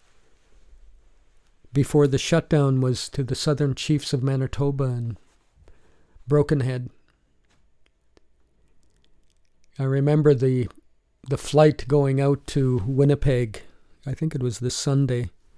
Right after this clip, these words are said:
And, uh, we were all waiting here at the Kamloops airport to, to go out. And there were two people that were sick on the, on the,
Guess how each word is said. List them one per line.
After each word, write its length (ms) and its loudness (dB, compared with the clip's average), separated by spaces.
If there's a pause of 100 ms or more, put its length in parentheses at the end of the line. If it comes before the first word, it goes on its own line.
(1120)
And, 460 -4
uh, 240 -6
we 180 -2
were 160 2
all 280 2
waiting 480 0 (440)
here 200 -2
at 80 -6
the 100 -8
Kamloops 500 -4
airport 580 -6
to, 260 -10 (1160)
to 80 -2
go 260 0
out. 360 -4 (1160)
And 400 -2 (280)
there 140 2
were 100 0
two 220 0
people 360 2
that 180 -2
were 140 -4
sick 420 -4
on 240 0
the, 320 -4 (960)
on 160 -2
the, 240 -4